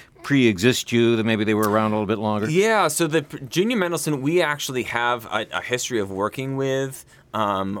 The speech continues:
Speaker 2: one of our, uh, not our very founding director, but our artistic director who served in the role for over twenty years, Christine Jordanoff,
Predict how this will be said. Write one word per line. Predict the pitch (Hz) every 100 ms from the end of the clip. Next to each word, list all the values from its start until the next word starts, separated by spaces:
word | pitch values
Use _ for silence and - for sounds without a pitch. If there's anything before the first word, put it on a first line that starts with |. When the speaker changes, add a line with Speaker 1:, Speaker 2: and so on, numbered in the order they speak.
| -
Speaker 2:
one | 85 110 123
of | 123 110
our, | 107 107 107 -
uh, | 101 95
not | 120 143
our | 135
very | 113 107 123 127
founding | - 127 120 123 117
director, | 110 110 - 123
but | 107 110
our | 78 113 101
artistic | 101 101 113 - 113
director | - 107 - 113 104
who | 92
served | 90 - 120 117 117 107 -
in | 110
the | 104
role | 101 104 110 110
for | - 95
over | 95 107
twenty | 110 - 104
years, | 98 101 104 101
Christine | - 101 107 95
Jordanoff, | 98 98 101 101